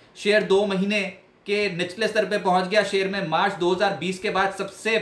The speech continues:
भयानक बिकवाली आज के सत्र में देखने को मिली है। रिकॉर्ड revenue, रिकॉर्ड एबिटा post किया quarter two में, उसके बावजूद गिर इसलिए गया क्योंकि outlook बाजार को पसंद नहीं आया, जो management की commentary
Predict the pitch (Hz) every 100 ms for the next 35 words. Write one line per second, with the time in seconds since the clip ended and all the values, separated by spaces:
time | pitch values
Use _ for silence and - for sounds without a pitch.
0 | 117 131 156 202 180 190 185 175 190 180
1 | 175 185 175 175 170 170 175 175 175 175
2 | 175 185 175 - 180 220 226 220 214 220
3 | 196 - - 180 220 220 214 214 202 -
4 | 185 190 - 196 - - - 180 180 190
5 | 196 185 165 180 - 226 156 165 170 233
6 | 185 196 196 180 202 180 156 208 190 185
7 | 220 - 151 160 170 - 240 - - 165
8 | 143 143 - 185 170 180 170 160 151 160
9 | 170 170 160 165 170 185 180 190 170 165
10 | 165 190